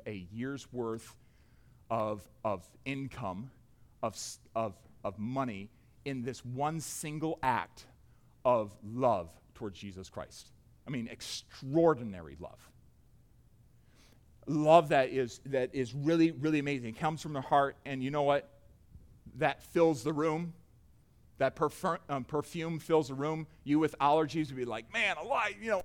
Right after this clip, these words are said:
let me out of here." You know what I'm saying? You know, like, headaches coming on. But here's, here's what's going on. She, she is, she is showing her love. Everyone in that room should have, you know what? That is the sweetest thing that I've ever seen. That's what should have happened.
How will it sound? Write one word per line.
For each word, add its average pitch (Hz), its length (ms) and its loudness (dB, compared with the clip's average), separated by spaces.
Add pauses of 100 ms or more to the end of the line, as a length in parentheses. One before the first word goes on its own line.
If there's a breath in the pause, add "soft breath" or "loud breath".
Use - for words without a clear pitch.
let 240 160 0
me 220 100 -2
out 226 220 4
of 196 80 2
here." 214 140 6
You 180 100 -2
know 185 140 6
what 175 160 6
I'm 160 100 0
saying? 175 380 2
You 151 60 -4
know, 151 120 0
like, 139 240 2
headaches 175 400 4
coming 175 240 -2
on. 175 240 6 (240 loud breath)
But 170 120 4
here's, 196 300 8
here's 180 280 2
what's 185 120 0
going 185 200 2
on. 196 160 4 (160 loud breath)
She, 185 400 4
she 196 240 0
is, 170 260 2
she - 180 -4
is 156 120 2
showing 196 400 4
her 175 120 0
love. 160 280 8 (320 loud breath)
Everyone 233 400 6
in 214 80 0
that 196 160 2
room 185 180 0
should 160 220 -4
have, 131 160 -6
you 147 120 -6
know 135 180 -6
what? 147 220 -4 (180)
That 143 120 0
is 123 160 -10
the 113 80 -10
sweetest 139 560 -10
thing 104 220 -10
that 92 100 -14
I've 92 120 -16
ever 92 140 -14
seen. 87 380 -16
That's 120 240 -4
what 113 100 -12
should 113 160 -12
have 95 120 -14
happened. 78 320 -14